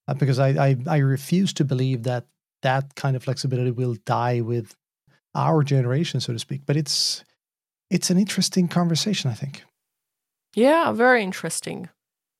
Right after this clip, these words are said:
Speaker 2: Do you want an answer now? Do we have time <laughs> for that?
Speaker 1: I don't think
Speaker 2: Or
Speaker 1: we
Speaker 2: should
Speaker 1: do.
Speaker 2: we,
Speaker 1: Um,
Speaker 2: yeah, should we keep it in mind for a upcoming focus segment?
Speaker 1: Let's, let's do that. I'm gonna add it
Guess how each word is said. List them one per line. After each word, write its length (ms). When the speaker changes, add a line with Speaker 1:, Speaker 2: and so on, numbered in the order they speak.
Speaker 2:
Do 80
you 100
want 220
an 180
answer 420
now? 480
Do 120
we 120
have 200
time 240
<laughs> 20
for 240
that? 640
Speaker 1:
I 60
don't 100
think 140
Speaker 2:
Or 60
Speaker 1:
we 60
Speaker 2:
should 240
Speaker 1:
do. 80
Speaker 2:
we, 320
Speaker 1:
Um, 320
Speaker 2:
yeah, 320
should 280
we 320
keep 260
it 440
in 100
mind 300
for 320
a 360
upcoming 560
focus 300
segment? 440
Speaker 1:
Let's, 400
let's 200
do 120
that. 180
I'm 140
gonna 180
add 300
it 280